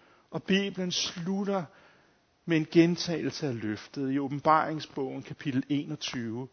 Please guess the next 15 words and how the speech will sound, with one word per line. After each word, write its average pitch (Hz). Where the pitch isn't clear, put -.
står 151
der, 165
at 151
han 139
vil 139
tørre 180
hver 151
tåre 165
af 156
deres 147
øjne, 110
og 131
døden 143
skal -
ikke 117